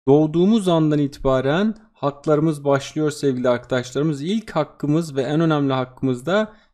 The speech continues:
yaşama hakkımız. Bu yanlış. Hak ve özgürlüklerimiz sınırsızdır. Yanlış. Her hakka sahibiz ama bir başkasının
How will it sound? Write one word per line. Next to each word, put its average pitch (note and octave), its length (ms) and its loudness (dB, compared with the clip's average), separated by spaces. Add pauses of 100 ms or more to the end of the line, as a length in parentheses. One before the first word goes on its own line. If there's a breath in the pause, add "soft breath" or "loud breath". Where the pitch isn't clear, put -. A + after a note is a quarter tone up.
yaşama C3+ 580 2
hakkımız. A#2 720 -4 (420)
Bu E3 60 -4
yanlış. B2 720 -2 (540)
Hak F#3+ 260 -2
ve F#3 40 4
özgürlüklerimiz E3 800 0
sınırsızdır. D#3+ 840 0
Yanlış. D3+ 680 0 (200 soft breath)
Her F#3+ 200 0
hakka E3+ 420 -4
sahibiz F3+ 760 -4 (260 soft breath)
ama D3 380 0
bir F#3+ 220 0
başkasının D#3 720 -2